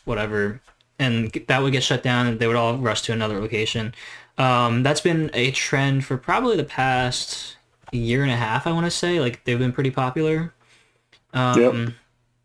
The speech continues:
Speaker 1: and it's definitely created a lot of conflict in the car community, as we kind of alluded to earlier. And, um, you know, some people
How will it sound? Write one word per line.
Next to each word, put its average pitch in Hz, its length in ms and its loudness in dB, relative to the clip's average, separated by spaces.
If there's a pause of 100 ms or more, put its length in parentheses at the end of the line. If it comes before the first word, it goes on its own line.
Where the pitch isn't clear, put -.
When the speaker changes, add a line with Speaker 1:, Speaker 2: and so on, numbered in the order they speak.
Speaker 1:
and 131 540 2
it's - 360 -2
definitely 196 460 -2
created 147 420 0
a 131 40 2
lot 120 160 2
of 120 100 -8
conflict - 760 -4
in 151 80 -2
the 147 60 0
car 143 240 0
community, 147 420 0
as 113 220 -2
we 123 100 -2
kind 120 180 -2
of 117 60 -2
alluded 110 380 -2
to 113 200 -4
earlier. 123 520 -2 (640)
And, 113 480 0 (480)
um, 113 500 0
you 139 80 0
know, 135 80 2
some 131 240 0
people 131 280 0